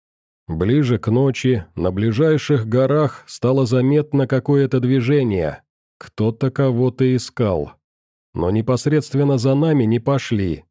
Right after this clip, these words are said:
не заметили или не захотели лезть в черноту. А мы,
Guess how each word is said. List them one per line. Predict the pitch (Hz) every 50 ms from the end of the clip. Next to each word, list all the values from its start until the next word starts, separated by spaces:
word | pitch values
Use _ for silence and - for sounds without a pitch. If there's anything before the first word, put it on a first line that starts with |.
| _ -
не | 98 107 107
заметили | 107 131 131 139 156 160 151 - - 110 104 107
или | 107 - 131 135 135
не | 135 139 139
захотели | 127 131 131 - 147 135 123 - - 165 156 139 127
лезть | 123 120 123 139 135 120 - -
в | - -
черноту. | - - 131 127 127 131 131 131 135 - 113 90 76 69 - _ _ _ _ _ _ _ _ _ _ _ _ _ _ _ _ 87
А | 90 95
мы, | 107 127 156 170 165 147